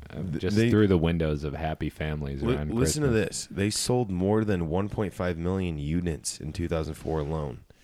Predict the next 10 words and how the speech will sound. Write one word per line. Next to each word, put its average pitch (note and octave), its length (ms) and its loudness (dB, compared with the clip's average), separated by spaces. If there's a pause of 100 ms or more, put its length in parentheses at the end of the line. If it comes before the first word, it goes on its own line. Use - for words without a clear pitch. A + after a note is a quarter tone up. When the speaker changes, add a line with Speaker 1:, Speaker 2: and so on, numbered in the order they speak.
(200)
Speaker 2:
and F2 140 -2
it D#2+ 60 -4
has F2+ 400 -2
two - 260 -2
years. E2+ 480 -2 (340)
Speaker 1:
Dude, G2+ 220 -10
this F#2 220 -10
is A#2+ 120 -10
an E2 220 -8
ana-, E2 320 -6